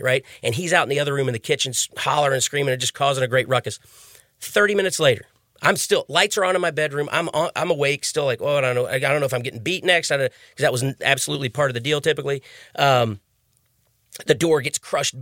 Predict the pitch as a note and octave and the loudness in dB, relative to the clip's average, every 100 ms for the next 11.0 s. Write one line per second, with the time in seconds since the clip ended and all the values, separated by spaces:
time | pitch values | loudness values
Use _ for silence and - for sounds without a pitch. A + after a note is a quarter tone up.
0 | A#2+ D#3+ A3 - B2+ A#2+ C#3+ - _ - | -2 0 0 0 0 0 -4 -12 _ -4
1 | D#3+ C#3+ - A#2+ A#2 C3+ G3 - - - | 0 0 0 0 -2 -2 -4 -4 -10 -6
2 | - D#3 C#3 D3+ C#3 A#2 A#2 E3+ G3 D3+ | -2 0 0 -2 -2 -8 -4 -2 0 0
3 | C3+ - - F3 E3 E3 D#3 C3+ D3+ E3+ | 0 0 0 2 2 0 -4 0 2 2
4 | G#2+ G#2 A#2 D#3 - - F3+ - D3 F#3 | 2 -2 -4 -6 -4 0 0 0 -2 -2
5 | - E3 C#3+ C3 D3 C3+ - - - B2+ | 0 0 2 0 2 0 -4 -14 -4 -2
6 | C3 D#3 C3 A2 D3 G3 - C3 A#2+ - | 0 0 -2 -4 2 2 2 -2 -4 -10
7 | - - C3+ C3 - D#3+ - B2 A2 F3 | -16 -6 -2 -2 0 0 0 -6 -2 0
8 | F#3 G#3 - - F#3+ F#3 E3+ - D#3 A#2 | 2 0 0 -4 -2 -2 -2 -2 -2 -2
9 | - A2+ - - C#3+ - - - - E3+ | -2 -4 -2 -2 -4 -10 -8 -4 -2 -2
10 | - E3+ C#3 - - F3 F3 E3+ B2+ | 0 0 2 -2 -2 -2 -2 -2 -4